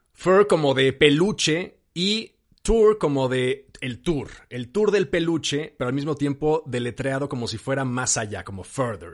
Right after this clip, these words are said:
Es una jalada que inventaron los beatniks, eh, los años sesenta, y uno de estos grandes beatniks,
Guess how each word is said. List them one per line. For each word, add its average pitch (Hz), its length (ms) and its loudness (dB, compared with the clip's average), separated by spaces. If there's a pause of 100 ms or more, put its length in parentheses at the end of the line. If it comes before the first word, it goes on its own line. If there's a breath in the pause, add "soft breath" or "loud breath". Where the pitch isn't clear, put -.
Es 170 140 -6
una 208 300 0
jalada 120 600 -6 (400 loud breath)
que - 80 -6
inventaron 139 680 0
los 127 260 -2
beatniks, 135 760 -4
eh, 104 400 -8
los 104 200 -8
años 139 200 -6
sesenta, 107 680 -4 (540 loud breath)
y - 80 -8
uno 226 140 4
de 226 60 6
estos 208 260 2
grandes 196 480 2
beatniks, 139 640 -6